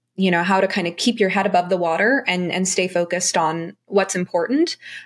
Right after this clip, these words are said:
um, when there's this constant temptation of distraction, of getting pulled into, you know, projections and all of that kind of stuff. But I wanna come back to this idea that, that we just kind of stumbled upon where, in talking about Chesterton's fence,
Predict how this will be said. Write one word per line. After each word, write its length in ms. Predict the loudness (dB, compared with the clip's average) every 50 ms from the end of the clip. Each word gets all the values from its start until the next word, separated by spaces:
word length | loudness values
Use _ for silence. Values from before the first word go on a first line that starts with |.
| _ 0
um, 320 | 0 2 2 0 -2 -2 -2
when 120 | -2 0
there's 200 | 0 -2 -2 -4
this 100 | -8 -14
constant 540 | -10 -4 0 2 2 2 0 0 -4 -6 -6 _ -8
temptation 580 | -4 -4 -2 0 0 0 2 2 0 0 -2
of 80 | -4 -4
distraction, 520 | -4 -6 -2 -2 0 -2 -2 -4 -6 -8
of 100 | -6 -6
getting 200 | -6 -6 -6 -8
pulled 320 | -8 -2 0 2 2 2 2
into, 720 | 0 0 -2 -2 -4 -4 -4 -4 -4 -4 -4 -4 -6 -8 _ -18 -20 -20 _ _ _ _ _ _ _ _ _ -8
you 140 | -4 -2 -2
know, 100 | -2 -2
projections 840 | -4 -6 -8 -4 -2 -2 -2 -2 -2 -4 -2 -2 -2 -2 -2 -4
and 120 | -4 -4 -2
all 180 | -2 -2 -2
of 100 | -2 -4 -4
that 180 | -4 -4 -4
kind 180 | -4 -6 -6 -4
of 60 | -4
stuff. 440 | -4 -2 -2 -2 -2 -2 -4 -10 _ _ _ _ _
But 100 | 0 2
I 40 | 2
wanna 180 | 2 2 2 2
come 140 | 2 2
back 180 | 2 2 0 -2
to 80 | 0 0
this 160 | 0 0 0
idea 360 | -2 -2 0 0 0 0 0
that, 260 | -2 -2 -4 -6 -8 _ _ _ _ 0
that 100 | 0 2
we 100 | 2 2
just 160 | 0 0 0
kind 140 | 0 0 0
of 60 | 0
stumbled 320 | -2 0 0 0 0 0 0
upon 340 | -2 -2 -2 -2 -2 0
where, 380 | -2 0 0 0 -2 -4 -6 _ _ _ _ _ _ _ _ _ _ _ _ _ _ _ 4
in 100 | 4 4
talking 380 | 4 4 2 0 2 2 2 2
about 180 | 2 0 -2
Chesterton's 540 | -2 -4 -4 -2 -2 -4 -2 -4 -4 -4 -2
fence, 360 | 0 0 2 2 0 -2 -4